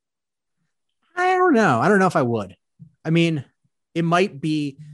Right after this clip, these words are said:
it might be big to draw away some of the college football fans, but a lot of the people that live there are diehard college football fans. So I, and, and I think there's an, you know, the, the ones that watch N F L have become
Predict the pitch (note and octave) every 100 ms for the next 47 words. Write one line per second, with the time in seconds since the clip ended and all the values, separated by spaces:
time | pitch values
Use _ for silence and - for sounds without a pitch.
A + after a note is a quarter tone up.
0 | - - D3+ F3 F3+ C3+ D3 D#3 C#3+ A#2+
1 | - C3 C3 A#2 A#2+ B2 - C3 A2+ -
2 | B2 B2 C3+ E3 D#3+ E3+ D#3 F3+ F3+ F3
3 | - _ _ - C#3+ F3 G3 F#3 - E3+
4 | E3+ C#3 B2+ C3 A#2 A#2+ A#2 A2 A2 G2+
5 | A#2+ A#2 A#2 A2 - - A#2+ A#2 - A#2
6 | F#2+ G#2 G2 - G2+ F#2 F#2+ - _ _
7 | _ _ - B2+ B2+ B2 - - _ _
8 | C#3+ C#3 C3+ C3 - C3+ B2+ B2 D3+ B2+
9 | A#2+ B2 B2 B2+ _ _ _ C3+ B2 A2+
10 | A#2 A2+ _ _ _ C3 C3 B2 B2+ A#2+
11 | B2 C3 A#2 - A2+ A2 A2 G2+ G#2+ A#2
12 | G#2+